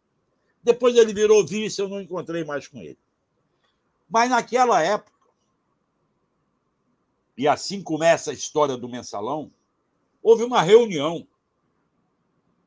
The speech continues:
não me lembro a casa de que deputado,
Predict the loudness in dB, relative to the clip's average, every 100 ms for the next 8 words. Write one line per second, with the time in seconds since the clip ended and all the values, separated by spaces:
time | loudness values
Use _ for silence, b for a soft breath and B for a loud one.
0 | _ _ _ _ _ _ _ _ _ _
1 | _ _ -6 -6 -2 -2 -2 -6 -6 -6
2 | -6 -10 -10 -10 -10 -12 _ -8 -8